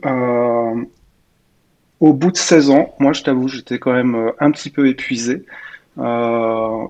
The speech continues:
je sentais que mon métier évoluait tout le temps et ça, c'était le côté positif. Et puis de l'autre, j'avais quand même l'impression de faire depuis seize ans un petit peu le même métier. Et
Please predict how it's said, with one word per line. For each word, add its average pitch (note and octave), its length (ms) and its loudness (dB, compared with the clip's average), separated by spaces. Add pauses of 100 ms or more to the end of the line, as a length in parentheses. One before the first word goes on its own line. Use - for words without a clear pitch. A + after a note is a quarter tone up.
je B2 140 -8
sentais C#3 560 0
que A#2+ 360 0
mon A#2+ 180 0
métier A#2+ 340 0
évoluait A#2 340 -2
tout - 160 -12
le B2+ 60 -8
temps B2+ 220 -2
et A#2 40 -4
ça, A#2+ 180 -6
c'était - 200 -8
le A2+ 80 -6
côté B2 260 -6
positif. B2 720 -8
Et - 20 -10
puis - 200 -10
de B2 80 -4
l'autre, C#3 380 2 (140)
j'avais A2+ 300 -4
quand B2 140 -6
même C3 160 2
l'impression A#2+ 460 -4
de B2+ 40 -2
faire A#2+ 240 -6
depuis A#2+ 300 -10
seize A#2+ 260 -6
ans B2 220 -6
un C#3 160 2
petit - 180 -12
peu C3+ 120 -2
le B2+ 80 -2
même A#2+ 180 0
métier. A#2 360 -6 (840)
Et A#2+ 340 4